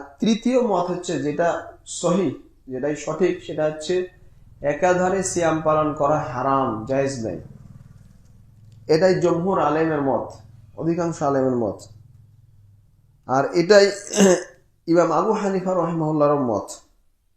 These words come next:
আর, আহ, সিদ্দিক হাসান খান এবং এই যুগের শাইখ ইবনে উসাইমিন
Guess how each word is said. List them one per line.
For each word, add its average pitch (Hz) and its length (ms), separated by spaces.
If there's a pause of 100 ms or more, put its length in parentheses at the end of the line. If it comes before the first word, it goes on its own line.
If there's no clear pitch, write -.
(240)
আর, 117 200 (1800)
আহ, 120 120
সিদ্দিক 180 460
হাসান 175 380
খান 160 420
এবং 143 440 (360)
এই 151 200
যুগের 135 300
শাইখ 131 340
ইবনে 143 160
উসাইমিন 135 580